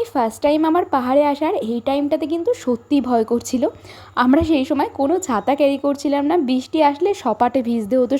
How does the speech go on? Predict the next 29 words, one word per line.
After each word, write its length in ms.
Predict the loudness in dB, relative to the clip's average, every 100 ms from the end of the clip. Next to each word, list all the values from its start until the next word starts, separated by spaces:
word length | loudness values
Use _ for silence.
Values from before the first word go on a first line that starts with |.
| 2
সবাইকে। 400 | 2 0 0 -6 -8 -18 -10 0
আর 80 | 2 2
এরপর 180 | 2 2
আমরা 140 | 2 -2
জুতো 180 | -2 -4 -2
খুলে 160 | -2 -2
প্রথমে 260 | -2 -2 -4
ঢুকে 180 | -4 -6
গিয়েছিলাম 300 | -6 -4 -2 2 2
জাপানিজ 360 | 2 0 -4 -4
টেম্পলে। 380 | -4 -2 -4 -4 -8 _ _ _ _ -6
কাঠের 360 | -4 -2 -2 -4
সিঁড়ি 240 | -4 -2 -2
দিয়ে 120 | 0 -2 -2
ওঠার 320 | -4 -4 -4 -4
পর 120 | -4 -4 -4 -6
ওনাদের 300 | -4 0 0 0
এই 60 | -2
প্রেয়ার 320 | -2 0 0 0
রুমটা। 280 | 0 -2 -6 -4
তো 60 | -6 -6
চলো, 260 | -6 -2 -4 -4 -8
আমার 200 | -8 -8
সঙ্গে 220 | -6 -4 -2
তোমরাও 300 | -2 -2 0 -2
একটু 140 | -2 -2 -2
দেখে 200 | -2 -4
নাও। 120 | -4 -4 -8 -20 -20 _ _
দেখো 420 | -12 -8 -10 -4